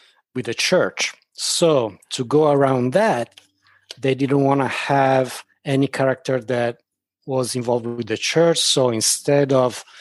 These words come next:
the, for example, the high priestess in the, in the Rider-Waite is the, the, the papess in the,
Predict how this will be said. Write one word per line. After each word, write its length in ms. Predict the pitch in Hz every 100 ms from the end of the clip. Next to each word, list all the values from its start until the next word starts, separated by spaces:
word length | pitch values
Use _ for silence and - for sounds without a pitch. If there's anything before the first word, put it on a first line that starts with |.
| - - _
the, 800 | 113 104 120 117 113 110 110 110 110
for 180 | -
example, 680 | 123 123 139 135 - 120 113 - -
the 140 | 127 117
high 260 | - 151
priestess 680 | - - 151 - 151 147 -
in 180 | 135 131
the, 380 | 127 120 123 123 -
in 140 | 123
the 100 | 120
Rider-Waite 680 | 127 123 117 127 160 160 156
is 240 | 131 113
the, 120 | 123 107 _ _ - - _ _ - 240 _
the, 640 | 123 120 113 110 110 110 113 -
the 140 | 123 110
papess 600 | 120 - 147 156 - - -
in 180 | 131 123
the, 580 | 127 117 113 110 107